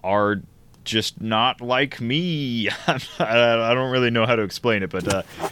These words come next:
very interesting crowd, very diverse group of people.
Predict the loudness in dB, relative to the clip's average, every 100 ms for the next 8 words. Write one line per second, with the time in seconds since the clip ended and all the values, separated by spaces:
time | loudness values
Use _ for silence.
0 | -10 -18 -12 -2 4 4 4 2 0 0
1 | 0 0 0 -4 -2 2 4 4 2 2
2 | 2 2 2 0 0 -2 -2 -2 -4 -2
3 | -6 -4 -4 -2 -4